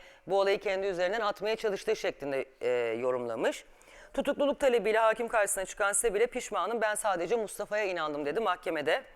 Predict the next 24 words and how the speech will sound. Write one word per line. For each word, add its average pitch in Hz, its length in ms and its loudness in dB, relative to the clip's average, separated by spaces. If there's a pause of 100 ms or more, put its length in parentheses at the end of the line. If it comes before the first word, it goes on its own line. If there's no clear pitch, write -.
(380)
Ama 185 160 0
dediğim 185 260 0
gibi 185 280 -2 (280)
tutuklanmasına 185 640 -2
engel 196 260 2
olamadı 170 680 0
bu 131 200 -8
durum. 170 280 -4 (800)
Ee, 190 220 8
Mustafa 277 380 0
Samagansa 254 720 4
ilk - 180 0
göze, 247 240 0
göze, 226 500 2 (120)
gözaltına 233 560 0
alındığında 214 480 0
biliyorsunuz 226 380 0
Sebile 220 340 2
ile 226 100 4
altı 202 300 2
yıllık 220 240 0
ilişkileri 208 440 0
olduğunu 160 320 0
söylemişti. 151 600 0